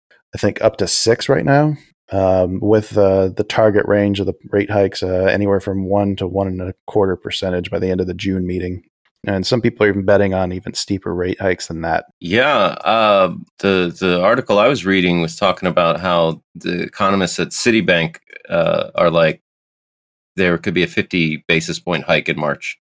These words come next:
Speaker 2: which is
Speaker 1: Mm-hmm.
Speaker 2: twice what they were expecting. And they might even do another
Speaker 1: Right.
Speaker 2: one, another fifty point in May.
Speaker 1: Mm-hmm. Yeah. <laughs> Uh, and I think that's looking even more likely now.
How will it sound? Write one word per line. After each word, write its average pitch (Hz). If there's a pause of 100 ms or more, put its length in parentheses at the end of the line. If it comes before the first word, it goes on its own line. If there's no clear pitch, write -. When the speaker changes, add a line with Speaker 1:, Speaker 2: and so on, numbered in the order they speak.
(140)
Speaker 2:
which -
is 104
Speaker 1:
Mm-hmm. 107
Speaker 2:
twice 101
what 85
they 82
were 80
expecting. 78 (420)
And 95
they 87
might 92
even 90
do 87
another 82
Speaker 1:
Right. 82
Speaker 2:
one, 80
another 82
fifty 82
point 78
in 80
May. - (440)
Speaker 1:
Mm-hmm. 110
Yeah. 101
<laughs> - (340)
Uh, 104
and 95
I 98
think 113
that's 101
looking 98
even 95
more 95
likely 90
now. 92